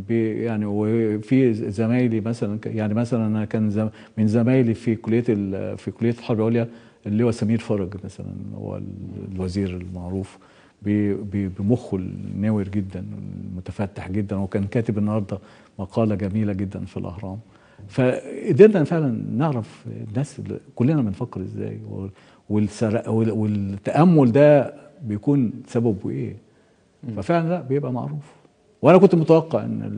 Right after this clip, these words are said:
Speaker 1: الفريق أول السيسي هي-، هيصل لهذه النتيجة.
Speaker 2: يعني قدرت سيادتك تستشف
Speaker 1: آه،
Speaker 2: الكلام ده
Speaker 1: الحقيقة.
Speaker 2: قبليها؟
Speaker 1: حسيت، حسيت، آه.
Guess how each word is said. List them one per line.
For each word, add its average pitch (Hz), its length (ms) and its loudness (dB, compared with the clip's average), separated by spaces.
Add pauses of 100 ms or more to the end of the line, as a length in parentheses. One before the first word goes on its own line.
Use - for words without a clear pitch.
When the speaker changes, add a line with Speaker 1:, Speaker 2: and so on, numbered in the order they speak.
(160)
Speaker 1:
الفريق 107 320 -4
أول 107 120 -2
السيسي 101 640 -8 (720)
هي-، 98 400 -6
هيصل 104 400 -4
لهذه 92 240 -4
النتيجة. 98 200 -8
Speaker 2:
يعني 101 220 -8
قدرت 143 300 0
سيادتك 147 360 -2
تستشف - 680 -8
Speaker 1:
آه، - 20 -4
Speaker 2:
الكلام 131 280 0
ده 120 220 -2
Speaker 1:
الحقيقة. 117 120 -8
Speaker 2:
قبليها؟ 110 320 -2
Speaker 1:
حسيت، 104 280 -2
حسيت، 92 400 -12 (100)
آه. 104 160 -14